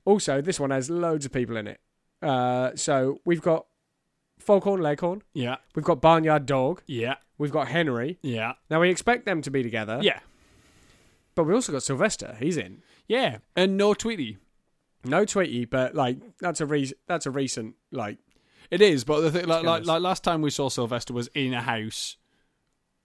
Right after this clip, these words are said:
Speaker 2: as Thomas with Tweety. Do you reckon he's just like, "Oh, I'm sick of getting battered about by that bloody bird," and just decided to take a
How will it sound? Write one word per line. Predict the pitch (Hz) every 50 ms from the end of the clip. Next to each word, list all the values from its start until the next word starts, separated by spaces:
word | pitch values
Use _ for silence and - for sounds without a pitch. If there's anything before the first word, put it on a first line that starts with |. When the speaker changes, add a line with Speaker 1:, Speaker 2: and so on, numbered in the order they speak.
| _ _
Speaker 2:
as | 156 151 139 131 -
Thomas | - - - 139 123 107 92 117 - - - - - _ _ _ _ _ _ _ _
with | 147 135 139 123 - -
Tweety. | - 135 127 117 107 101 104
Do | 110 135 156
you |
reckon | 180 175 170 170
he's | 156 165 165 143
just | - 160 151 - -
like, | 143 143
"Oh, | 135
I'm | 123 117
sick | 117 - 170 143 -
of | 131
getting | 113 127 117 110 110 - _
battered | - 117 110 107 107
about | 107 92 113 104 104 117 -
by | - 113 110 107 104
that | 113 107 110 - _ - _ _ _
bloody | - 123 113 110 113
bird," | 104 113 104 98 101 107 110 - _ _ _ _ -
and | 131 117 113 110 113 107 - -
just | - 131 113 -
decided | - 113 - 131 117 113 113 123
to | 120
take | 113 - 127 120 113 -
a | 123 117 113 110 104